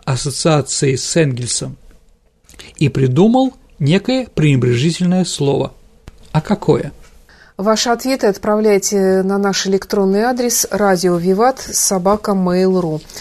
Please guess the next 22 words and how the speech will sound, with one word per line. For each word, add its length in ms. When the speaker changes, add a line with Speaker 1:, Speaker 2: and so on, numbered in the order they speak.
Speaker 2:
либо 680
вступайте 560
в 60
наше 280
сообщество 640
ВКонтакте 640
и 220
через 340
личные 360
сообщения 720
Сергею 600
Виватенко 800
или 440
мне, 320
Александре 600
Ромашовой, 640
также 300
можно 380
отправить 420
ваш 320
вариант 400
ответа. 580